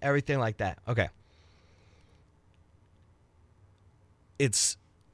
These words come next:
the reason that athletic directors are gonna encourage their presidents to say, "Let's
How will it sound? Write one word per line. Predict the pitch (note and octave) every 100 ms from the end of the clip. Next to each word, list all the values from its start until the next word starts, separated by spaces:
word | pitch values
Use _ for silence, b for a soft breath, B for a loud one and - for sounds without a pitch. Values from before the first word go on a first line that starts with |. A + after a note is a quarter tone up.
| - - - _ _ - _ _ - _
the | - C3
reason | F3 G#3 D#3 C#3 B2 A2+
that | B2
athletic | A#2+ C3 C3+ B2 A#2
directors | A#2+ A2+ - G#2+ G#2+
are | G#2
gonna | G#2+ A#2 A2+
encourage | A#2 - B2+ A2+ -
their | A2
presidents | - B2 A2 G#2+ G2+ -
to | G#2
say, | - A2+ G#2 G2
"Let's | A#2 A#2+ -